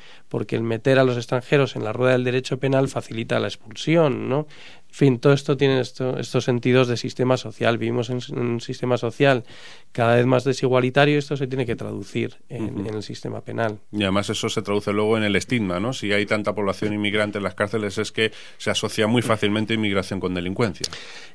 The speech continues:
Speaker 1: Claro, eh, lo que pasa es que hay que relacionar, eh, delincuencia sobre todo con, con desigualdad de oportunidades, ¿no?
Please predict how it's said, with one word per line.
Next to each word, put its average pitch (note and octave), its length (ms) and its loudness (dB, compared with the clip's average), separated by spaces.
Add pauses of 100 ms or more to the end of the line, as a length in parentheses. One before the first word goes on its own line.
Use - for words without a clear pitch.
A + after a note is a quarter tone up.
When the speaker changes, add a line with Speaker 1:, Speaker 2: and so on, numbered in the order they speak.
(100)
Speaker 1:
Claro, C3+ 500 10
eh, B2 180 4
lo A#2 160 4
que A2 60 2
pasa A#2+ 120 6
es A#2 100 -2
que B2+ 160 8
hay B2+ 140 8
que B2+ 280 6
relacionar, B2+ 480 6
eh, B2+ 1040 2
delincuencia B2+ 560 2
sobre B2 180 0
todo A#2+ 280 2
con, A#2 380 2
con A2+ 220 0
desigualdad G#2+ 520 0
de A#2 40 6
oportunidades, B2 960 0
¿no? A2+ 320 0